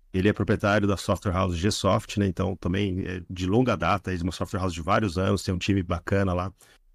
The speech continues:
uma software house de bastante êxito aí na, na, na região e, e no Brasil todo. Marco Paulo Viana, que é do Saque Fiscal, um consultor, ele é contador também, além de,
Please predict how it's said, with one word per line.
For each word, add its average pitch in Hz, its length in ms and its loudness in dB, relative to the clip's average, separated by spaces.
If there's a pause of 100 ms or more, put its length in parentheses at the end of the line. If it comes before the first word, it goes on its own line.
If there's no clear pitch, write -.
uma 87 240 -2
software 87 300 -4
house 90 160 4
de 87 80 -2
bastante 92 420 -2
êxito 95 320 -2
aí 92 80 -2
na, 90 160 -4
na, 85 220 -4
na 85 80 -6
região 90 340 -4
e, 95 120 -6
e 98 100 -2
no 90 80 -6
Brasil 92 300 0
todo. 92 320 0 (500)
Marco 113 260 0
Paulo 123 300 6
Viana, 110 500 4 (160)
que 104 140 0
é 101 80 2
do 92 100 -6
Saque - 380 -4
Fiscal, 104 500 2
um 90 120 -6
consultor, 101 760 -2
ele 113 220 0
é 117 100 -4
contador 127 680 0
também, 104 320 0
além 101 240 4
de, 95 200 -4